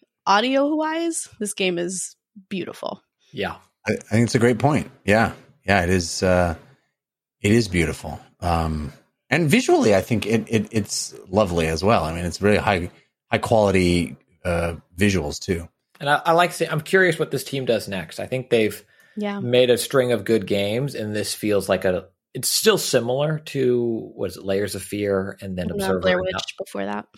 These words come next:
Speaker 2: Yeah. But this in third person, and, and I feel like they're, they're skin door stretching, you know? <laughs>
Speaker 3: Oh, God.
Speaker 1: Great visual. <laughs>
Speaker 3: Uh, th-, they, does Microsoft own them at this point?
Speaker 2: No.
Speaker 1: Um, no, no, they just
Speaker 3: They're,
Speaker 1: published this game.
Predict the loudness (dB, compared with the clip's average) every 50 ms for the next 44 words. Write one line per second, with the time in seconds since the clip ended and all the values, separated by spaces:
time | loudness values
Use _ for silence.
0 | _ _ -2 0 2 2 2 0 -2 -10 _ _ -20 -20 -20 _ _ 2 2 2
1 | 4 0 0 0 -2 -8 -6 -6 -4 0 2 4 4 2 2 0 0 0 0 0
2 | 0 0 0 2 2 2 2 0 0 -2 -2 -2 0 0 2 4 2 2 2 2
3 | 2 4 4 4 4 2 2 -2 -4 -10 _ _ _ _ _ _ _ _ _ _
4 | _ -2 0 0 0 0 0 2 4 4 4 4 4 4 2 0 0 0 0 0
5 | 0 -2 -6 -8 -8 -10 -14 -10 -6 -4 0 2 2 2 0 -2 -6 -8 -4 0
6 | 0 0 2 0 -4 -6 -6 -8 -10 -10 -16 -20 -20 -20 -20 -20 -20 -16 -10 -6
7 | -6 -4 -2 0 0 2 2 4 4 4 4 2 0 0 0 2 2 2 2 0
8 | -2 -4 -4 -6 -16 -16 -14 -14 -14 -8 -4 -2 -2 -2 -4 -10 _ -6 -6 -6
9 | -6 _ _ -18 -18 -16 -14 -12 -10 -10 -8 -6 -6 -4 -2 0 2 4 4 4
10 | 4 2 2 0 -2 -2 0 2 2 2 2 2 0 2 2 2 2 2 2 0
11 | 0 0 2 0 2 2 2 2 2 2 0 0 0 -2 -2 -2 -2 0 0 0
12 | -2 -6 _ _ _ _ _ _ _ -4 0 2 4 4 4 2 2 2 2 2
13 | 2 2 2 0 -2 -4 -4 -8 _ _ -4 -2 0 0 0 2 2 2 2 2
14 | 0 -2 -4 -4 -4 -4 -4 -4 -4 -6 -6 -6 -6 -8